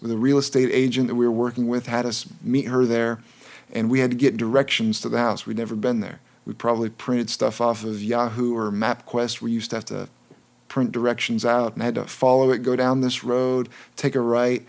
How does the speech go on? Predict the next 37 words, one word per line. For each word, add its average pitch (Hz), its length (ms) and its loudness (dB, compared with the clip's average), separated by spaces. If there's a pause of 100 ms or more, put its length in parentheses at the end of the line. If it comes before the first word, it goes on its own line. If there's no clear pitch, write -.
(240)
take 131 240 -2
a 123 40 2
left, 123 460 2
being 127 160 0
careful 127 500 -2
to 117 60 2
look 127 240 0
at 135 120 -2
the 123 180 2
numbers 127 400 2
on 131 120 0
the 123 80 0
houses, 127 560 0
trying 131 220 -2
to 127 60 -2
figure 127 300 -2
out 123 200 2
the 120 140 -2
address. 120 500 0
Okay, 123 240 -4
I 120 80 0
think, 127 240 -4 (340)
I 120 120 0
think 131 260 -2
this 127 180 -4
is 117 140 -2
it. 135 180 4 (220)
We 156 120 6
had 170 80 8
to 139 60 4
be 120 140 0
very 135 320 2
focused. 151 600 -2
We'd 117 240 -4
mess 139 260 0
things 139 360 -2
up, 127 320 2